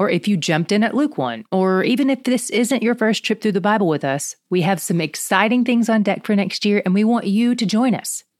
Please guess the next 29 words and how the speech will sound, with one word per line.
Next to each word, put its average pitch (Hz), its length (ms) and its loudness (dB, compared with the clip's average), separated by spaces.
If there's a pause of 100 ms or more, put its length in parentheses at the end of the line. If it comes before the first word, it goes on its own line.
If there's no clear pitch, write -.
(240)
We - 40 -2
try 262 220 0
to 302 60 2
add 240 260 2
new 202 200 2
things 202 280 0
along 175 320 0
the 185 80 2
way 165 300 2
with 175 180 -2
each 180 300 -4
new 196 140 2
trip - 280 -6
through 180 140 -2
the 160 80 -2
Bible 160 480 -2 (180)
to - 100 -12
keep 214 200 -2
you 220 100 0
engaged 190 640 0
and 170 160 0
growing 185 400 2
at 180 80 0
a 165 60 0
different 175 260 -2
level. 135 340 -6 (440)
So - 180 -2
buckle 185 400 0
up. 254 340 -2